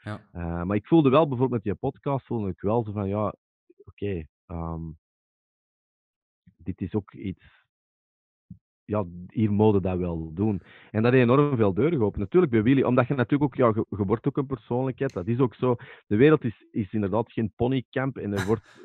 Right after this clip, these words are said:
Speaker 1: <laughs>
Speaker 2: natuurlijk, je gaat niet, dat is met iedereen die iemand, je neemt iemand aan op basis van, je
Speaker 1: Juist.
Speaker 2: doet dat echt letterlijk niet voor iemand zijn schone ogen. Dus ik wist ook wel van, ja, je voelt ook wel je profiel, hè, wat nog zo'n belachelijk woord is, je voelt dat natuurlijk ook wel een beetje stijgen.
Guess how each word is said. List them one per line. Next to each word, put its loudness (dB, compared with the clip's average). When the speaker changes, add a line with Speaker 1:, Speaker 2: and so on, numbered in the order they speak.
Speaker 1:
<laughs> -20
Speaker 2:
natuurlijk, -2
je 0
gaat 4
niet, 4
dat -2
is -8
met 2
iedereen 4
die 2
iemand, -2
je 0
neemt 2
iemand -2
aan 0
op -4
basis -4
van, -6
je -6
Speaker 1:
Juist. -6
Speaker 2:
doet 8
dat 4
echt -4
letterlijk 0
niet 0
voor -4
iemand -2
zijn -12
schone -4
ogen. 2
Dus -4
ik -10
wist -4
ook -2
wel 4
van, 0
ja, 6
je 0
voelt 0
ook 0
wel 0
je -2
profiel, 0
hè, -2
wat -2
nog -2
zo'n 0
belachelijk -2
woord 0
is, -16
je -6
voelt 2
dat 2
natuurlijk -2
ook -20
wel -4
een -8
beetje -12
stijgen. -6